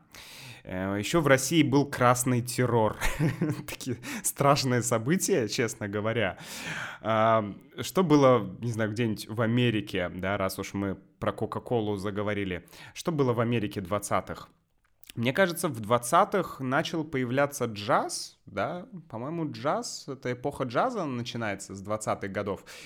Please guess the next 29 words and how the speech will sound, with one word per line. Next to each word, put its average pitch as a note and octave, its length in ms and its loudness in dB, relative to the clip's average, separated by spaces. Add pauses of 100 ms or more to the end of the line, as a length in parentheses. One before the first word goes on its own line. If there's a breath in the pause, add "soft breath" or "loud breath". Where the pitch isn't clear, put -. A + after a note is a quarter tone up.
(120 loud breath)
Там G2 180 -6
Диксиленд, C#3 1120 -4
что-то - 340 -8
такое, A#2 360 -4
да? D#3 200 0 (300 loud breath)
Но G#3 260 6
окей, G#3 520 2
м, D#3 420 2
мы D#3 240 6
в F#3+ 60 4
двадцатых, F3 520 6
это B2 200 0
круто. A#2 560 0 (760)
Как F#3+ 360 4
мы D3+ 140 4
праздновали? A#2+ 720 -2 (920 loud breath)
Я D3 180 6
думаю, A#3+ 220 8
что, - 440 2 (120)
э, D#3 180 4
к - 160 -4
тому F#3 420 8
времени, C#3 800 6
как C#3 240 2
вы D3 140 2
будете C3+ 500 0
слушать C#3 540 0
этот - 320 0
подкаст, - 640 2